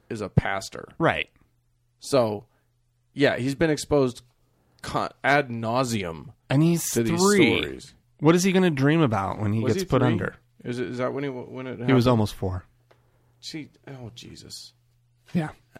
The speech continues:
Speaker 1: Oh, sparkly blue-eyed Jesus.
Speaker 2: <laughs>
Speaker 1: What the hell? So, yeah, I, so, yeah, now everybody's
Speaker 2: Mm.
Speaker 1: falling in love because, and, you know, because it's a kid,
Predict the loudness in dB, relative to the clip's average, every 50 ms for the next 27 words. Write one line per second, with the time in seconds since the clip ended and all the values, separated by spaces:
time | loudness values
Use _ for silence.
0 | -20 _ _ _ -20 -18 -6 -2 2 2 4 4 4 2 0 -2 -4 -10 -18 -20
1 | -20 -20 _ _ _ _ -20 -18 -14 -12 -12 -8 -4 -2 0 0 0 -2 -4 -6
2 | -6 -6 -6 -6 -4 -4 -4 -4 -6 -8 -10 -4 2 4 4 4 4 0 -4 -8
3 | 2 4 4 4 4 0 -8 -6 -6 -4 -4 -4 -10 -18 -20 _ _ -6 -6 -6
4 | -4 _ -6 -6 -6 _ -10 -10 -10 _ _ -8 -4 -2 -2 -2 -2 -2 -2 -2
5 | -2 -4 -6 -4 -4 -4 -2 -4 -6 -8 -10 -12 -12 _ _ _ -14 -14 _ _
6 | -2 0 2 4 4 4 4 4 2 2 2 2 2 0 0 -2 0 0 2 2
7 | 2 0 -2 -2 -4 -4 0 2 2 4 4 2 2 2 2 2 2 2 4 4
8 | 2 2 2 0 0 0 0 0 0 0 0 0 2 2 2 2 0 -2 -4 -6
9 | -6 -6 -6 -6 -6 -8 -12 -16 -14 -8 -6 -6 -4 -4 -6 -8 -10 -12 -16 _
10 | _ -8 -6 -4 -2 -2 -4 -4 -8 -14 _ -20 _ _ _ _ -8 -6 -4 -2
11 | -2 -2 0 -2 -4 -6 -8 -10 -10 -8 -4 -2 -2 0 -2 -2 -6 -8 -14